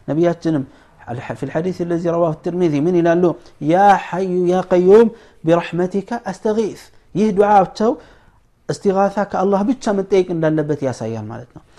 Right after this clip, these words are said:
"አንተ ሕያውና በነገሮች ላይ ቋሚ የሆንከው ጌታ ሆይ፣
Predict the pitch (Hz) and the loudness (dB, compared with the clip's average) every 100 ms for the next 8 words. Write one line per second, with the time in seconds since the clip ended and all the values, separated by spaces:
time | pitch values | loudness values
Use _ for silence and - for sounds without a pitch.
0 | - _ - 180 196 185 196 202 190 190 | -20 _ -4 -2 -2 -2 0 0 0 -2
1 | 190 196 208 - _ 147 175 180 190 190 | -2 -4 -6 -12 _ -4 -2 -2 -2 -4
2 | 202 196 190 196 190 196 196 190 185 190 | -4 -4 -4 -4 -4 -4 -4 -4 -2 -2
3 | 185 190 196 190 170 | -2 -2 -2 -2 -4